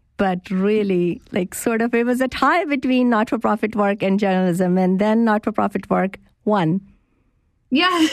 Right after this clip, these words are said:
Speaker 2: <laughs> that's so true. And now I feel like I, I kinda get to do both with our podcast that we have and, uh,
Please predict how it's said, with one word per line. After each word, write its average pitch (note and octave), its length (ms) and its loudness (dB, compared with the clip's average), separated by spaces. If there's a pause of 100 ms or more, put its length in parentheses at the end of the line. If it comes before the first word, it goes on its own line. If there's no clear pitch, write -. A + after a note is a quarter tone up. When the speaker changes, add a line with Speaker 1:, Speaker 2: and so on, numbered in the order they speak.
Speaker 2:
<laughs> D#4+ 640 -2
that's C#4 240 -4
so D#4+ 180 0
true. D#4+ 300 0
And B3 100 4
now C4+ 180 2
I D#4 80 0
feel E4 180 0
like D4 180 -2
I, C4+ 160 -8 (160)
I C#4 80 -6
kinda D#4+ 260 2
get D#4 180 -2
to D#4+ 60 -4
do C#4 180 -2
both C4+ 300 -2
with A#3+ 160 -4
our A#3 160 -6
podcast C#4 600 -2
that C4 140 -4
we B3+ 120 0
have A#3+ 360 0
and, G#3+ 300 -4
uh, G#3 240 -2